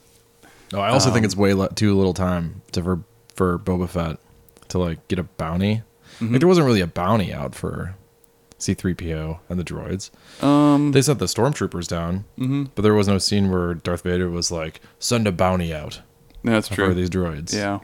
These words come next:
Speaker 1: You know, so why would he know about it? He's, he's a subcontractor.
Speaker 2: <clears throat> Yeah, that's true.
Speaker 1: For the Empire.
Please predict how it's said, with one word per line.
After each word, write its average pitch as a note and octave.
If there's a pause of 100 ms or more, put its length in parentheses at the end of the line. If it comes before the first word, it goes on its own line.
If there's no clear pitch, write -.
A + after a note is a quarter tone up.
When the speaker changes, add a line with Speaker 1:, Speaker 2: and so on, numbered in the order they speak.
Speaker 1:
You F#2+
know, F2+
so G2
why G#2+
would G#2
he G2
know F#2+
about E2+
it? E2 (560)
He's, A2+
he's A2
a A2
subcontractor. F2+ (180)
Speaker 2:
<clears throat> G#2+ (400)
Yeah, A#2
that's A#2+
true. G#2
Speaker 1:
For A2+
the G#2
Empire. E2+